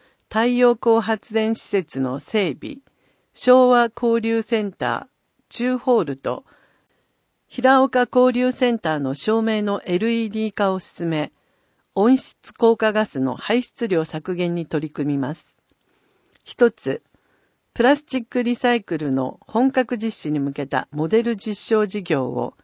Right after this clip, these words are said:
市内三地区で行い、持続可能な資源循環型社会への転換を促進します。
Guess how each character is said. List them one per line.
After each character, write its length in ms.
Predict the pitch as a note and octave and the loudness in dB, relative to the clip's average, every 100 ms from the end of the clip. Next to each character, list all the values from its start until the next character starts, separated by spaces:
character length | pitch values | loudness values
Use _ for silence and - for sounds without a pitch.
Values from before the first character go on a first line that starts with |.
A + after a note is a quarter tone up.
| _ _ | _ _
市 220 | - B3+ | -4 0
内 320 | A#3 F#3+ E3+ | 2 2 -2
三 360 | - - A#3 A#3+ | -8 -2 0 0
地 160 | - - | -4 -8
区 140 | - | -4
で 100 | C#3+ | 0
行 300 | B2+ B2 C3 B2+ | -2 -2 -4 -2
い、 120 | B2+ - _ _ _ _ _ _ _ _ - | -4 -8 _ _ _ _ _ _ _ _ -14
持 200 | F#3+ G#3+ | -4 -2
続 300 | A#3+ B3 C4 | -2 -2 -4
可 180 | - B3 | 0 0
能 240 | A#3 A3+ | 2 2
な 260 | A3 G#3 - | 2 2 0
資 220 | - - | -8 -8
源 320 | G#3+ B3+ B3+ A#3 | 2 4 4 2
循 200 | A#3+ A#3+ | 0 0
環 240 | A#3 A3+ | 0 0
型 260 | A3 G#3+ G#3+ | 0 -2 -4
社 200 | - A3 | -2 0
会 260 | G#3+ E3+ | 0 0
へ 40 | C#3+ | -2
の 100 | C#3 | -6
転 240 | - E3+ | -4 -4
換 280 | E3+ D#3+ D#3+ | -2 -2 -2
を 140 | D3+ | -4
促 260 | D3 C#3+ - | -6 -8 -10
進 220 | - D3+ | -6 -4
し 160 | D3+ C3+ | -4 -6
ま 180 | B2+ F3 | -6 -8
す。 220 | _ | _